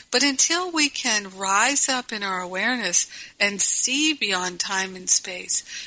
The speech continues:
until we've accepted the atonement for ourselves and recognized that the separation does not exist, our mind is split and we're rejecting some things and accepting others.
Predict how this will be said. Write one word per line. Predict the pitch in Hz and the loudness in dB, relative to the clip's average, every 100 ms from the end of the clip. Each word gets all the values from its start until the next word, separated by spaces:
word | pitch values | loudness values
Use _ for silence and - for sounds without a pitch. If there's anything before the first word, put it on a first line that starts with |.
| - | -4
until | 202 - 294 | 2 2 2
we've | 262 240 | 0 0
accepted | 214 - - - 247 294 - 285 - | 0 4 4 4 2 0 -2 -6 -6
the | 208 | -6
atonement | 185 - - 196 190 180 - | -4 -4 -4 -8 -12 -14 -12
for | 202 | -10
ourselves | 196 185 - 185 185 185 - - - - | -4 0 0 -2 -4 -4 -4 -6 -14 -4
and | 214 214 196 | 0 0 0
recognized | 208 254 302 285 - 196 180 170 156 - - | 2 2 2 -6 -10 -6 -4 -2 0 0 0
that | 208 196 | -2 -2
the | - | 0
separation | 185 - 226 - 214 202 196 - 202 185 190 | 2 2 2 -4 -4 -2 2 4 4 -2 -8
does | 208 196 - | -4 0 0
not | 208 202 190 | 0 -4 -4
exist, | - - - 262 - - - - - _ - - - | 0 2 2 2 0 2 2 0 -8 _ -18 -18 -6
our | - 214 | 0 0
mind | 208 220 262 285 254 | 2 4 4 4 2
is | 214 | 2
split | - - 202 180 - - - - _ _ _ _ _ _ - - - | 2 0 -8 -10 -2 0 0 -2 _ _ _ _ _ _ -20 -10 -6
and | 208 | -2
we're | 208 | -2
rejecting | 196 185 220 226 247 226 | -2 2 2 2 -2 0
some | - 214 202 | 0 0 -4
things | 202 190 196 - - | -6 -6 -2 -2 -2
and | 208 | -8
accepting | 196 - 185 - - 196 - | -2 -2 -2 -4 -10 -10 -14
others. | 196 180 180 - - | -16 -14 -16 -2 -2